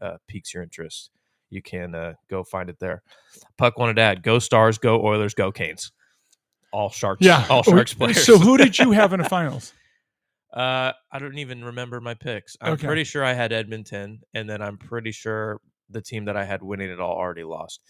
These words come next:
Speaker 1: It might have been
Speaker 2: The Bruins?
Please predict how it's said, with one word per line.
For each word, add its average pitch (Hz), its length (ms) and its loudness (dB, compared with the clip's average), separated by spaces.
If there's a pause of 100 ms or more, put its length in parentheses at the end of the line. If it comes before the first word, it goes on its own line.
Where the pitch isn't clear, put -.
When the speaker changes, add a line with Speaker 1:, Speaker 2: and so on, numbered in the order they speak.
(120)
Speaker 1:
It 110 140 -6
might 113 240 0
have 123 120 -4
been 107 480 -4 (800)
Speaker 2:
The - 80 -10
Bruins? 175 440 2